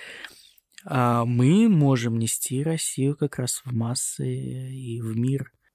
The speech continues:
Почему-то об этом никто не говорит. Но вот так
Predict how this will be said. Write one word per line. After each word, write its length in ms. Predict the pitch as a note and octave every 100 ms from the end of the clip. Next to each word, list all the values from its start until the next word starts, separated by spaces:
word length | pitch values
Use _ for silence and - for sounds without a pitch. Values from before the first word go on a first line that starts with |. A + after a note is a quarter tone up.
| _
Почему-то 480 | B2+ - A#2 A#2 A2+
об 140 | A2+
этом 240 | C3+ B2 A2+
никто 260 | A2 -
не 120 | A2
говорит. 480 | A2 A#2 A#2 - - - _ _ _ _ _ _
Но 380 | B2+ C#3+ G#3 A#3 _ _ _ _ _ _ _ - _ - - - _ _ _ _
вот 200 | C#3+ B2 - -
так 340 | A2+ -